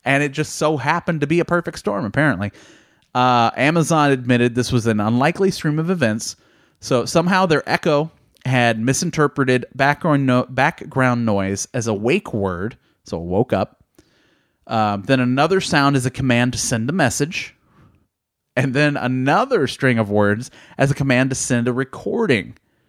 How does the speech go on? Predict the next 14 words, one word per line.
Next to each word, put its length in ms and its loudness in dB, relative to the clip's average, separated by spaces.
of 160 0
that 160 0
message. 560 -10
Um, 540 2
Amazon 520 2
even 220 0
claims 360 0
that, 380 2
that 380 -2
the 200 0
Echo 280 2
did 260 -2
say 220 2
con-, 420 -4